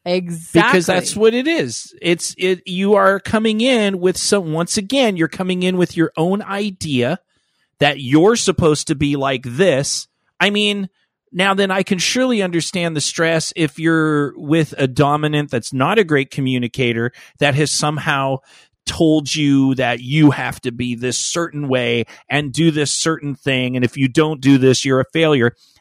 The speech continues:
Speaker 2: That, in my opinion, is more abusive. And that's not the type of dominant that you are going to do well with. And maybe you should seek out a dominant that will have a conversation with you beforehand that says something along the lines of,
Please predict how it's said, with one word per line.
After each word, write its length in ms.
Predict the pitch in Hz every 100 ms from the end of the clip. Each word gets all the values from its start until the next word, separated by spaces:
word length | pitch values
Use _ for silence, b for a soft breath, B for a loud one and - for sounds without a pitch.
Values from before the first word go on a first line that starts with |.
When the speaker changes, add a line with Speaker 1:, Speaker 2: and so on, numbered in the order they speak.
| -
Speaker 2:
That, 220 | 151 240
in 120 | 330 254
my 120 | 220
opinion, 380 | 170 196 185 160
is 100 | 151
more 200 | 160 135
abusive. 680 | 110 175 214 302 330 302 _ _ _
And 160 | 147 156
that's 300 | 180 175 -
not 220 | 180 175
the 80 | 170
type 280 | - 208 -
of 140 | 147
dominant 600 | 156 156 156 156 156 156 _ _ -
that 260 | 139 135 131
you 440 | 131 156 143 147
are 160 | - 147
going 320 | 143 147 147
to 140 | - 139
do 240 | 131 156
well 280 | 139 190 196
with. 440 | 135 95 - - _ _ 135
And 120 | 143
maybe 260 | 156 165 175
you 160 | 170
should 200 | - 151
seek 360 | - 170 156 156
out 360 | 143 139 139 - _ _
a 100 | 143
dominant 800 | 123 151 175 214 147 127 123 123 _ _ _ -
that 320 | 123 143 143 143
will 180 | 139
have 200 | 127 160
a 80 | 147
conversation 720 | - 156 139 131 165 156 156
with 180 | 143 135
you 80 | 131
beforehand 760 | 131 - 160 160 147 127 123
that 120 | 123 -
says 300 | - 127 123
something 480 | 131 127 135 131
along 300 | 127 120 120
the 80 | 120
lines 340 | 139 208 247 160
of, 180 | 147